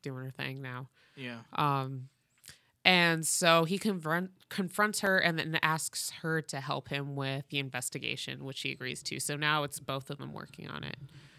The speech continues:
Speaker 2: Yeah. So while he's figuring this out,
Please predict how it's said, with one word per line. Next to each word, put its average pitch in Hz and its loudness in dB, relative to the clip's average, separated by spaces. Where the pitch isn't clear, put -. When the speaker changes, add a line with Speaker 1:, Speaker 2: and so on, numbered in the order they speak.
Speaker 2:
Yeah. 90 -10
So 170 6
while 196 -2
he's 202 -4
figuring 160 -6
this 135 -8
out, 107 -8